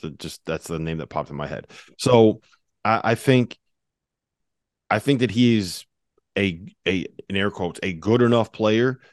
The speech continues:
to be, like, a top five hundred player in the world, which is what the N B A players are. But I don't know if he checks all the boxes for the skill sets that you would need to play the role that he is going to be asked to play in the N B A.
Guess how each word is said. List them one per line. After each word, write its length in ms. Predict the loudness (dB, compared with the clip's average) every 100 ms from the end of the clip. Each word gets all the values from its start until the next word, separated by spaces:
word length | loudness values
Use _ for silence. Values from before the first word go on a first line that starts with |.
| _ _
to 100 | -6
be, 200 | 0 2
like, 180 | 2 2
a 80 | 0
top 260 | 2 0
five 220 | 2 0
hundred 220 | 0 -2 -2
player 280 | 2 2
in 80 | 2
the 60 | 0
world, 360 | 0 0 0
which 140 | -2 -8
is 100 | -4
what 180 | -2 0
the 100 | 0
N 120 | 2
B 140 | 2
A 60 | 0
players 340 | 0 0 2
are. 220 | 4 2
But 200 | 0 -4 0
I 100 | 0
don't 220 | 0 0
know 140 | 0 0
if 80 |
he 440 | -2 0 0 -2 -8 _ _ -6
checks 300 | 0 0 2
all 100 | 0
the 80 | 2
boxes 720 | 4 4 2 -6 -6 -8 -16 _ _ _
for 80 | -6
the 100 | -4
skill 280 | -2 -2
sets 220 | 0 0 -2
that 80 |
you 120 | -2 0
would 100 | 0
need 380 | 0 0 -2
to 60 | -6
play 280 | -6 0 0
the 140 | 0
role 560 | 0 0 2 0 -2 -6 _ _ _ _
that 120 | -4
he 180 | -2 0
is 100 | 0
going 220 | -2 -4
to 80 | -4
be 140 | -2 -2
asked 180 | -2
to 60 | -8
play 280 | -8 -6 -4
in 120 | -4
the 100 | -6
N 100 | -6
B 200 | -6 -6
A. 180 | -6